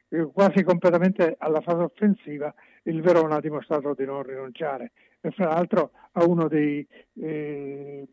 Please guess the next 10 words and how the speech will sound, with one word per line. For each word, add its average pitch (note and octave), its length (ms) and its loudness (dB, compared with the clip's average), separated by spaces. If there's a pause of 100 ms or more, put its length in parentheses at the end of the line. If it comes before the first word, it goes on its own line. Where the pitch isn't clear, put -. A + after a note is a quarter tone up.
(280)
migliori F3 480 2
realizzatori D#3+ 760 0
della D3+ 320 -6 (340)
stagione, F3+ 540 2
quel C3 260 -12
Simeone D3+ 440 -8
Junior, C#3 520 -8 (280)
che D#3 260 -4
sta D3+ 420 -4
andando D3 560 -6